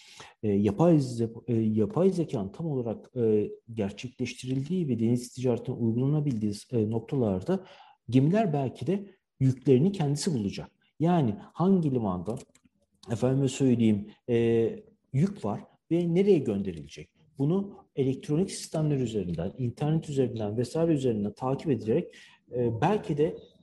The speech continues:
gemi kendisi yükü bulacak. O limana seyir sefer faaliyetini yapacak.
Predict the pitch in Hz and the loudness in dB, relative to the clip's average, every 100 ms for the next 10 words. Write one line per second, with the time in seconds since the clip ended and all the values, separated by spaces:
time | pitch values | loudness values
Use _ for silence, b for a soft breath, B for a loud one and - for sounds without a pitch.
0 | - 143 202 202 151 117 - 92 - 104 | 2 4 4 0 -6 -6 -10 -14 -12 -6
1 | 104 101 185 - - _ - - 170 180 | -6 -4 -8 -8 -20 _ -2 4 6 6
2 | 143 113 92 - _ _ - - 147 143 | 2 -2 -4 -6 _ _ -6 0 0 0
3 | 165 175 165 165 160 160 156 - 156 151 | -4 -2 -4 -2 -2 0 -2 -4 -4 -2
4 | 147 156 | -2 -2